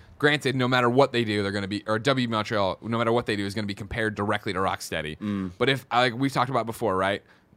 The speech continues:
Speaker 1: Do it. Change the art style. Get away from the big bulky Batman. Bring it
Speaker 2: Yeah.
Speaker 1: down to a more humanoid Batman.
Speaker 2: What was the question about Rocksteady and, like, what they're doing?
Speaker 1: Uh, n-, it was basically like, do you see that they could go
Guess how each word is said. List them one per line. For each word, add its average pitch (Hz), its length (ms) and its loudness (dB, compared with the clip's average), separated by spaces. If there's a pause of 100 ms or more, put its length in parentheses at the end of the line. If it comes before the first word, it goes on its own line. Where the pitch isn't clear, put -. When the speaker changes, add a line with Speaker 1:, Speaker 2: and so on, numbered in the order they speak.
(320)
Speaker 1:
Do 143 220 2
it. 170 180 0 (240)
Change 143 360 -4
the 165 120 6
art 131 240 4
style. 127 440 0 (100)
Get 123 100 4
away 127 160 6
from 139 160 -4
the 135 60 -2
big 135 220 -2
bulky 127 260 2
Batman. 110 480 -2
Bring 110 160 0
it 117 80 0
Speaker 2:
Yeah. 92 60 -2
Speaker 1:
down 113 180 -2
to 117 140 0
a 107 120 -2
more 113 220 0
humanoid 104 420 -2
Batman. 85 380 -2
Speaker 2:
What 127 180 2
was 180 220 2
the 143 420 2
question 147 260 -2
about 113 320 2
Rocksteady 117 520 0
and, 107 80 -4
like, 101 160 -8
what 98 160 -8
they're 104 100 -4
doing? 113 240 -6 (580)
Speaker 1:
Uh, 147 260 10 (100)
n-, 170 120 2
it 175 160 8
was 170 100 8
basically 170 340 4
like, 135 160 4
do 131 140 -6
you 143 80 0
see 139 220 0
that 127 160 0
they 123 100 0
could 117 160 -4
go 110 340 4